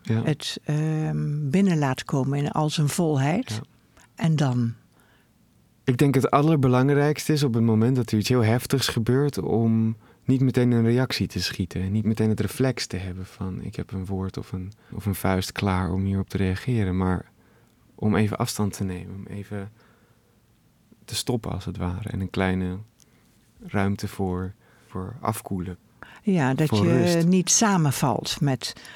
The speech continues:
Speaker 1: Dat je
Speaker 2: met wat er gebeurt.
Speaker 1: Precies. En ik denk ook zeker dat mindfulness beoefening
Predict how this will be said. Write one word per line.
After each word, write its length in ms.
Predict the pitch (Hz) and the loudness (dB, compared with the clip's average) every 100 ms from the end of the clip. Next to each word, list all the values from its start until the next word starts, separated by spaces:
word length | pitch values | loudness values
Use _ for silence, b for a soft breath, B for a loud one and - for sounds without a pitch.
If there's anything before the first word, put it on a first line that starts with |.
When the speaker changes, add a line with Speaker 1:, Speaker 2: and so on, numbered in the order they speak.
| B - | B -4
Speaker 1:
Dat 140 | 120 | 0
je 60 | 147 | 2
Speaker 2:
met 200 | 143 - | 0 0
wat 200 | 143 - | 0 0
er 60 | |
gebeurt. 460 | 123 120 131 113 107 | -2 0 0 0 0
Speaker 1:
Precies. 600 | 123 - 113 90 - - _ b b b b b _ _ | -2 0 0 -2 -4 -16 _ b b b b b _ _
En 100 | 120 | 0
ik 100 | 113 | 2
denk 180 | 117 113 | 2 2
ook 120 | 104 | 2
zeker 260 | 113 107 98 | 2 2 0
dat 120 | 90 | 0
mindfulness 640 | 92 98 104 - 92 95 | 2 2 0 -2 -4 -4
beoefening 760 | 98 98 104 - 98 92 92 | -6 -6 -4 -2 -2 -4 -8